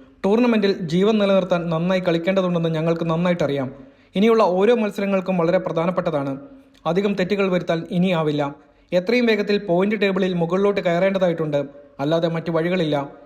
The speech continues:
ഇനി വഴുതി വീണാൽ തിരിച്ചു വരുവാൻ അവസരമുണ്ടാവില്ല. ദ്രാവിഡ് പറഞ്ഞത് ഇങ്ങനെയായിരുന്നു. രാജസ്ഥാൻ നിരയുള്ള മുൻ ആർ സി ബി താരം വനൻഡു ഹസരംഗയാണ്.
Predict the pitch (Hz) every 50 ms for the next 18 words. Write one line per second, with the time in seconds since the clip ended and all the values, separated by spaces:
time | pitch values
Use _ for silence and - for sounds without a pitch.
0 | - - 180 196 214 208 202 202 208 214 240 214 202 196 190 180 185 190 180 190
1 | 175 - 214 202 196 185 180 180 160 175 175 - 202 190 180 165 156 151 156 151
2 | 147 143 143 147 - - - - - _ _ - 143 143 151 151 156 160 165 160
3 | 151 147 147 151 143 151 127 143 147 147 151 151 147 143 139 135 135 139 139 135
4 | - - - - - - _ _ _ _ _ _ _ _ - _ _ _ _ _
5 | _ _ _ - _ - - - - 180 185 214 240 240 - 269 247 254 240 233
6 | 233 226 220 220 214 208 208 180 180 208 220 196 190 185 180 185 220 208 202 196
7 | 190 180 185 180 - - 156 160 170 180 185 190 175 - 147 127 - 170 165 175
8 | 165 160 139 123 127 120